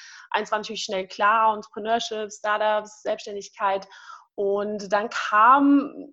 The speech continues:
wie aus dem Nichts irgendwie eines <laughs> Tages so die, dieser Gedanke Frauen. Und, ähm, ich konnte das gar nicht so richtig verstehen, ähm, und habe das auch erst Jahre später in meiner Arbeit dann alles gelernt und verstanden,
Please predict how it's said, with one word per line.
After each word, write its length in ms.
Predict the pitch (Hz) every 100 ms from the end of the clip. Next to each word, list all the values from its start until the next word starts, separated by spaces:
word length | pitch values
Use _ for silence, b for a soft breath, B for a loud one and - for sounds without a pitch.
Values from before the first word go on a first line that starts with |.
| _
wie 260 | 220 262 -
aus 180 | 214 -
dem 180 | 240 226
Nichts 320 | 240 277 - -
irgendwie 480 | 208 214 233 247 269
eines 280 | 208 240
<laughs> 0 |
Tages 480 | - - 226 226 240
so 80 | 220 202 -
die, 260 | 202 214 214
dieser 260 | 190 202
Gedanke 320 | 202 202 214 208
Frauen. 520 | - 185 208 208 185
Und, 280 | 185 190 185
ähm, 360 | 185 190 190 -
ich 320 | 190 - _
konnte 220 | - 226
das 80 | 208
gar 120 | 220
nicht 100 | 226
so 80 | 233
richtig 180 | 233 220
verstehen, 600 | 196 - - 247 277 285 B B B B -
ähm, 320 | 214 214 220
und 100 | 214
habe 120 | 226
das 140 | 233 220
auch 100 | 214
erst 280 | - 185 214
Jahre 260 | 190 208
später 380 | 208 - 220 233
in 120 | -
meiner 380 | 247 220 208 -
Arbeit 280 | 208 214 202
dann 120 | 196
alles 320 | 196 196 202
gelernt 320 | - 196 208
und 60 | 202
verstanden, 760 | 190 - 196 208 214 202 196